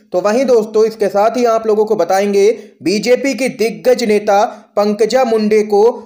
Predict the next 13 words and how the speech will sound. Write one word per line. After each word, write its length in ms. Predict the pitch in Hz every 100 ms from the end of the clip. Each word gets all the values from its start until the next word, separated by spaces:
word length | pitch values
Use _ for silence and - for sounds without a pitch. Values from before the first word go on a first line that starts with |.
| -
उद्धव 340 | 185 170 208
ठाकरे 460 | 254 208 202 220 226
गुट 200 | 208 202
में 140 | 214
शामिल 400 | 208 180 180 214
होने 260 | 208 190 196
का 160 | 202 208
मिला 300 | 175 185 185
है 160 | 214
ऑफर, 500 | - 170 165 180 165
तो 180 | - 165
वहीं 240 | 165 185
बताएंगे। 600 | 214 208 196 196 190 214